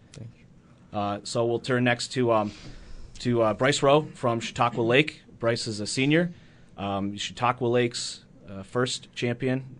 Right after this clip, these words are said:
Speaker 2: program history. Um, he is the, also an interesting little factoid, is the last wrestler to have been on a Ripley High School wrestling team.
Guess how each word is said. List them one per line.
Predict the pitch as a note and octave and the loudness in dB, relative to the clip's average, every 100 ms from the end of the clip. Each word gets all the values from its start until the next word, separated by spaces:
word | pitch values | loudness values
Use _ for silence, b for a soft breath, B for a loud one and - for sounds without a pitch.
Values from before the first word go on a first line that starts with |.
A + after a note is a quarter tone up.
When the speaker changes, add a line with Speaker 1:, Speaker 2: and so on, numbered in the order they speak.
| - | -8
Speaker 2:
program | A#2+ G#2+ G#2+ | -6 -4 -4
history. | A#2 B2+ D3+ D3 C#3+ b b b - | -2 -4 -2 -2 -4 b b b -10
Um, | F#2+ G2 G2+ G2+ - | -6 -4 -4 -8 -14
he | A2+ A2 G#2+ | -8 -2 -2
is | G#2 F#2+ | -4 -4
the, | G#2+ G#2+ | -2 2
also | D3 - A#2 B2 B2 - | 2 4 2 2 -4 -10
an | G#2+ G#2+ | -6 -6
interesting | A2 A2+ - A2 G#2+ G2+ - - | -6 -8 -6 -6 -6 -8 -16 -12
little | A2 G#2+ | -8 -6
factoid, | - G#2+ - A2+ A2 | -2 -2 0 -2 0
is | G2+ | -2
the | G2+ | 0
last | A2+ C#3+ C#3 | 4 4 4
wrestler | A#2 A2 A#2+ G#2+ | -2 -2 -4 -6
to | A2+ | -6
have | G2+ | -6
been | G#2+ G#2+ | -4 -4
on | G2+ | -4
a | G2 | -6
Ripley | G2+ A#2+ A#2 A2+ A2+ b b b b _ | -4 -4 0 -2 -4 b b b b _
High | - A#2 | -4 -4
School | - A#2 G#2+ G#2 | -2 -2 -2 0
wrestling | A#2+ A#2+ G#2 | -2 -2 -6
team. | F#2+ F2 F#2+ | -6 -8 -10